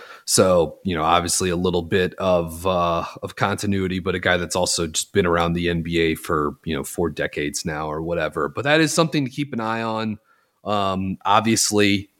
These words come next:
uh, with the, with the, with what is, uh, a, you know, a very, um, young roster in place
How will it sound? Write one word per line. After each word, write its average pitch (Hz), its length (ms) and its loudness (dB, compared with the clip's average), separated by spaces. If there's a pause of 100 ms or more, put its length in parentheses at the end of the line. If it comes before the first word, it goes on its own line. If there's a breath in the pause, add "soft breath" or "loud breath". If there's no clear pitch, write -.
uh, 95 260 4
with 98 200 0
the, 95 280 4
with 92 220 -2
the, 87 320 2
with 90 220 -14
what 101 120 6
is, 87 400 0
uh, 80 360 -2
a, 80 80 -8 (120)
you 78 140 -18
know, 78 60 -10
a 80 40 -10
very, 92 560 0 (1120 soft breath)
um, 127 500 4 (320 loud breath)
young 123 320 2
roster 117 540 -2
in 95 160 -2
place 95 560 -2